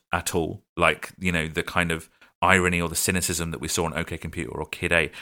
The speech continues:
This album's not self-aware. It's entirely immersed in being itself. It's kind of an unconscious album. It's a beautiful album. It's an exciting album. It's a stirring album. They sound really at peace with themselves.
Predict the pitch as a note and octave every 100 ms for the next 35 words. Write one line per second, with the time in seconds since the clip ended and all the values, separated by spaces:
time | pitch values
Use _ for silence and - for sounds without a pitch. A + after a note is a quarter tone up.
0 | - F#2 G2+ F2 E2+ F#2 F#2 - G2 -
1 | G#2 F#2+ F#2+ F#2+ - - - - - -
2 | - F2+ - - G2 F#2+ G2 F#2+ F#2+ F#2
3 | F2+ F2+ - - F2 E2+ E2 - _ _
4 | G2+ G2 F#2 - - - F2+ F#2 - -
5 | G2 - - G#3 G3 - A2 C3+ C3 B2
6 | C#3+ - A#2+ - A#2+ G#2+ D2+ - G2 -
7 | G#2+ F3+ - D#2+ C#2+ - E2 D2+ - A#2
8 | F2+ D#2+ D2 - - - - - - -
9 | - A2+ A2+ G2 F2+ F2 E2 D#2+ E2 -
10 | F2 F2 F#2+ F2+ E2+ - - - - F#2+
11 | - - A#2 - G2 F2 F2+ E2+ G#2+ D#2
12 | E2 -